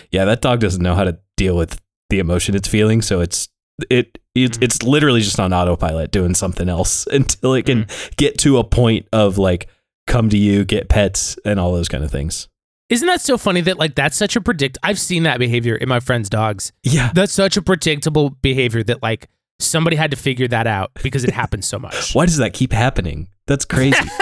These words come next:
Speaker 3: <laughs>
Speaker 1: But that, I mean, like, we're not dogs, obviously, but do we do the same things with our positive emotions and we don't even know it? I have to imagine we do in some ways. And it just makes me wonder, like, yeah, I,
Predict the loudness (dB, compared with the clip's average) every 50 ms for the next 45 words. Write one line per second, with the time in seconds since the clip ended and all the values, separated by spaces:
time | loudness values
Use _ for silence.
0 | -2 -2 -4 -6 -4 0 2 2 2 2 0 -4 _ _ _ 0 0 2 2 2
1 | 2 4 4 4 4 4 4 2 2 0 -4 -12 -14 _ _ _ _ _ _ _
2 | _ _ _ _ _ _ _ _ _ 0 0 0 0 0 0 0 2 2 0 -2
3 | -4 -6 -10 -10 -8 -2 0 0 0 0 -2 -4 -4 -4 -6 -6 -8 -8 -2 _
4 | -2 -2 -2 _ 2 2 4 4 4 4 4 4 2 0 0 -2 _ _ _ _
5 | _ -6 _ 4 4 4 4 4 2 2 2 2 2 2 2 2 2 2 2 0
6 | 2 2 0 2 2 0 0 0 0 0 -2 -2 0 0 0 0 0 0 0 -2
7 | -2 0 0 0 0 0 0 0 0 0 0 0 0 0 0 0 -2 -2 -6 _
8 | _ _ _ _ _ _ _ _ _ _ -2 -2 -2 -2 -2 -2 -2 -2 -2 -2
9 | -2 0 0 0 -4 -4 -6 -8 -8 -8 -8 -8 -8 -8 -8 -8 -10 -12 -14 -20
10 | _ _ _ _ _ _ _ _ _ _ _ 0 2 2 2 0 -2 -2 -2 -4
11 | -6 -8 -8 -8 -10 -10 -12 -14 _ _ _ _ _ _ _ _ _ _ _ _
12 | _ _ _ _ _ _ 0 0 0 0 0 0 2 2 2 2 2 4 2 4
13 | 4 4 2 2 2 2 2 0 0 -2 -4 -8 -6 -4 -4 -4 -4 -4 -8 _
14 | -2 0 2 2 0 0 -2 -2 0 0 2 2 2 0 -2 -4 -4 -6 -8 -12
15 | -16